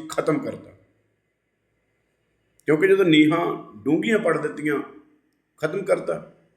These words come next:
ਨਹੀਂ, ਤੁਸੀਂ ਮਿੱਟੀ ਵੀ ਚੈੱਕ ਕਰਵਾ ਸਕਦੇ ਹੋ ਨੀਂਹ ਦੀ ਕਿ ਇਹ ਮਕਾਨ ਕਿੰਨੇ ਸਾਲ ਪੁਰਾਣਾ ਹੈ, ਇਹ ਬਿਲਡਿੰਗ ਕਿੰਨੇ ਸਾਲ ਪੁਰਾਣੀ ਹੈ, ਇਹ ਸਭ ਕੁਝ ਇਹਨਾਂ ਨੇ ਖਤਮ ਕਰਤਾ। ਹੁਣ ਇਹ ਜਿਹੜੀ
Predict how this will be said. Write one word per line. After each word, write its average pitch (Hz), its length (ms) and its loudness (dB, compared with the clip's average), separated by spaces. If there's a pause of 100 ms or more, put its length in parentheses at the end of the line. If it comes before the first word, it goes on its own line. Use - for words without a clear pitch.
(200)
ਨਹੀਂ, 160 140 6
ਤੁਸੀਂ 180 420 2
ਮਿੱਟੀ 156 280 2
ਵੀ 208 120 -2
ਚੈੱਕ 170 280 -2
ਕਰਵਾ 143 260 2
ਸਕਦੇ 135 300 -4
ਹੋ 160 40 0
ਨੀਂਹ 156 220 2
ਦੀ 175 420 0 (340)
ਕਿ - 80 -8
ਇਹ 175 200 2
ਮਕਾਨ 147 760 0
ਕਿੰਨੇ 160 420 2
ਸਾਲ 120 360 2
ਪੁਰਾਣਾ 98 380 -8
ਹੈ, - 120 -20 (380)
ਇਹ 160 100 0
ਬਿਲਡਿੰਗ 160 640 2
ਕਿੰਨੇ 165 420 0
ਸਾਲ 127 360 0
ਪੁਰਾਣੀ 104 440 -10
ਹੈ, - 60 -20 (640)
ਇਹ - 60 -2
ਸਭ 220 220 0
ਕੁਝ 220 120 -2
ਇਹਨਾਂ 202 120 2
ਨੇ 185 60 0
ਖਤਮ 135 300 -2
ਕਰਤਾ। - 380 -8 (800)
ਹੁਣ 202 160 8
ਇਹ 240 160 2
ਜਿਹੜੀ 226 180 -2